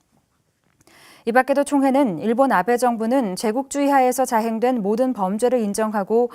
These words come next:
책임지는 모습을 보여줘야 한다며 평화헌법을 반드시 준수해 집단적 자위권에 대해 정당화하려는 시도를 멈춰야 한다고 주장했습니다.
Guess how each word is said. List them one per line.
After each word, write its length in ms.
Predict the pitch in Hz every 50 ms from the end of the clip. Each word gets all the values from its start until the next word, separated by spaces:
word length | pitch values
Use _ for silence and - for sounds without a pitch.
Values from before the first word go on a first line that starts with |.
| - - -
책임지는 520 | - - 320 294 311 311 294 294 269 269
모습을 380 | 254 233 226 226 240 220 220 226
보여줘야 560 | 220 - 214 220 220 226 220 214 202 202 196
한다며 580 | 202 190 170 180 165 165 196 202 170 135 - - _ _ _ _ _ _ _ _ _ _ -
평화헌법을 680 | 311 294 294 302 294 302 285 285 285 269 233 277 277
반드시 400 | 262 226 190 196 233 240 - 247
준수해 640 | - 226 214 220 - 240 226 233 208 175 - - - _ _ - - _
집단적 540 | - - 220 - - 262 254 247 254 254 254
자위권에 580 | - - 214 202 233 247 - 247 240 233 226 202
대해 320 | 214 208 208 240 254 254
정당화하려는 840 | - - 208 196 208 247 262 262 262 262 262 254 247 233 233 233
시도를 400 | 233 - 233 202 208 196 220 247
멈춰야 560 | 214 170 170 180 208 - - 269 247 233 226 226
한다고 340 | 214 185 170 160 147 170
주장했습니다. 1000 | 170 - 202 - 196 180 180 175 - - 170 160 160 147 - 131 120 - - _